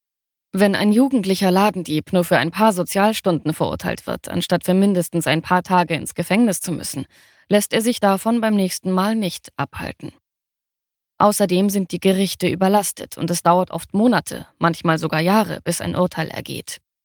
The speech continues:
Der pädagogische Effekt ist gleich null und Täter mit zahlreichen Anklagen wissen beim Urteil teilweise nicht einmal mehr, um welche Straftat es sich dabei gehandelt hat. Bei den vorhin genannten Fällen in Familien mit Migrationshintergrund sind die Gerichte meist ratlos.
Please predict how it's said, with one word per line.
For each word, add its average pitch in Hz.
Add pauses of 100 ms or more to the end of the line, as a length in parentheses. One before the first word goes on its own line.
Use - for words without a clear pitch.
(360)
Der 208
pädagogische 202
Effekt -
ist -
gleich 185
null 190 (100)
und -
Täter 220
mit 175
zahlreichen 180
Anklagen 180
wissen 202
beim 185
Urteil 185
teilweise 170
nicht 170
einmal 165
mehr, 175
um 175
welche 185
Straftat 160
es -
sich 175
dabei 180
gehandelt 196
hat. - (1000)
Bei 226
den 240
vorhin 269
genannten 190
Fällen 208
in 160
Familien 180
mit 165
Migrationshintergrund 165
sind 196
die 208
Gerichte 190
meist 180
ratlos. -